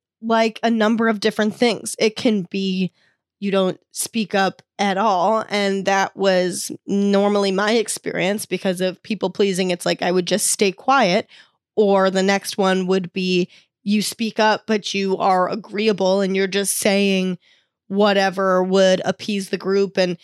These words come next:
it's not your genuine, true feelings or thoughts. It's just what you know won't get you rejected or judged. Or you are obnoxious and speak up a ton, but you're not saying,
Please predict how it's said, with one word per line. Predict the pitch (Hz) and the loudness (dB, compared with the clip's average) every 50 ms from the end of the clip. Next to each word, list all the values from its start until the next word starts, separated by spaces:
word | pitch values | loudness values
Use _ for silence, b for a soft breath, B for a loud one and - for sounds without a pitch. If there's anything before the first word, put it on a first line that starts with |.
| B B B | B B B
it's | 208 214 - - | -4 -2 0 0
not | 226 208 208 196 - | 0 0 0 0 -2
your | 214 202 190 190 190 190 190 196 - - 202 | -2 -2 0 0 0 -2 -2 -4 -8 -10 -8
genuine, | 190 - 226 214 208 208 208 196 196 190 | -2 0 0 2 2 2 2 2 0 -2
true | - - - 220 208 196 185 | -2 -2 0 0 0 0 0
feelings | - - 226 214 202 196 196 196 190 190 - | -2 -2 -2 0 0 0 0 -2 -2 -4 -4
or | 190 190 | -6 -4
thoughts. | - - 294 285 277 233 220 - - | -2 2 2 4 4 4 2 0 -4
It's | 226 - - | -6 -6 -4
just | - 226 214 - - - | -2 -4 -4 -4 -4 0
what | 202 208 196 - - | 2 2 2 0 0
you | 208 220 214 | -2 -2 0
know | 208 202 190 185 185 185 185 185 180 - _ _ _ _ - | 0 0 0 0 0 0 0 0 -2 -6 _ _ _ _ -4
won't | 202 208 208 208 190 196 - | -2 0 0 0 0 -4 -2
get | - 220 214 - - | 0 2 2 2 0
you | 220 208 175 | -2 -4 -2
rejected | 180 196 190 175 196 196 214 - - 202 190 180 | -2 -2 0 0 0 -2 0 0 0 0 0 0
or | 175 180 | -2 -4
judged. | 185 196 233 240 208 175 175 196 202 - - B B B B B B B B B _ _ _ - | -2 0 2 2 2 2 0 -2 -4 -8 -14 B B B B B B B B B _ _ _ 0
Or | 320 330 330 269 220 196 196 220 220 b b b b _ _ _ | 2 4 4 4 4 4 2 2 0 b b b b _ _ _
you | 226 220 247 247 240 226 - | -6 -2 -2 0 0 2 2
are | - 220 220 214 214 - - | 2 4 4 4 2 2 2
obnoxious | 208 220 202 208 220 254 262 277 - - 247 220 214 - | 0 0 2 2 2 2 2 0 0 0 0 0 0 -2
and | 220 214 | -4 -4
speak | - - - 240 226 - - | -4 -4 -4 -4 -2 0 2
up | 226 220 202 196 - - - - | 2 2 2 0 -2 -8 -4 0
a | 226 220 208 | 0 0 0
ton, | - - - 320 339 320 277 247 233 220 208 | 0 0 0 2 4 4 4 4 2 0 0
but | 196 226 226 220 208 - | 2 2 4 2 2 2
you're | 214 220 214 214 | 0 0 2 2
not | 220 214 214 208 - - | 2 2 2 0 -2 -2
saying, | - - 226 226 220 214 208 208 196 | -2 0 2 2 2 2 0 0 -2